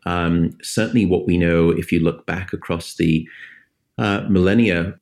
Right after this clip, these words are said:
we obviously emerged from apes, and there was something fundamental about the transition from tree to ground that happened, that when we as hominids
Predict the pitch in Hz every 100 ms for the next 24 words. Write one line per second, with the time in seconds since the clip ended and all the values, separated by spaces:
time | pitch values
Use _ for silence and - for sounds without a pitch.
0 | _ 87 80 101 90 90 - 85 82 85
1 | 85 82 82 - - 80 78 - 80 76
2 | - - - - 98 95 107 101 - 139
3 | 143 131 - - 104 90 85 92 98 98
4 | 82 - 82 85 - - - 90 85 92
5 | - 101 95 80 80 - - 92 - 80
6 | 85 78 82 85 85 - - - - 82
7 | - 78 80 - 80 - 87 85 87 85
8 | - - _ _ 214 95 98 117 127 123
9 | - 87 85 85 - - 90 90 78 -
10 | -